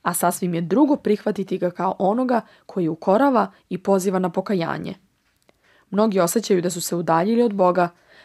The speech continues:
shvataju da robuju sebičnosti i grehu, ulažu napore da se poprave, ali ne razapinju sebe.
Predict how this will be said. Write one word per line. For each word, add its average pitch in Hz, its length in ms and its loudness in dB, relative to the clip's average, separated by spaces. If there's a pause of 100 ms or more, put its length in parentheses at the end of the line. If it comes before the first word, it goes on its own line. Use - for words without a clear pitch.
shvataju 185 520 -2
da 170 120 -6
robuju 185 360 2
sebičnosti 196 680 0
i 180 40 -4
grehu, - 480 -6 (540)
ulažu 240 360 2
napore 170 380 0
da 170 100 -8
se - 160 -6
poprave, 185 560 0 (340)
ali 185 200 2
ne 190 120 4
razapinju 185 520 0
sebe. - 380 -6